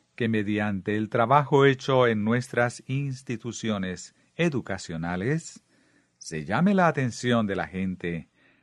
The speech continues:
al último gran esfuerzo por salvar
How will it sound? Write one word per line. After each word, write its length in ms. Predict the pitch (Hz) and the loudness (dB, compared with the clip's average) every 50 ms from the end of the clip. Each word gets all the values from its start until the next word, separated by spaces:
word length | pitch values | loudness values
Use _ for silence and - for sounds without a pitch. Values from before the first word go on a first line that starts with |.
| _ - | _ -10
al 240 | - - 80 87 104 | -8 -6 -4 0 2
último 480 | 143 180 196 185 - 208 196 180 180 165 | 4 4 4 4 4 4 4 4 4 2
gran 380 | 139 131 135 147 160 160 151 | 2 4 6 6 6 6 4
esfuerzo 840 | 143 127 - - - 120 123 123 127 123 - - 127 123 127 139 139 _ _ _ _ _ _ _ - | 2 -4 -6 -2 2 2 4 4 2 -2 0 2 4 4 4 4 0 _ _ _ _ _ _ _ 0
por 160 | 113 110 101 | 0 2 0
salvar 680 | - - 98 85 85 76 92 98 113 135 156 160 160 156 | -2 -6 -6 -6 -6 -4 0 2 2 4 2 0 -2 -6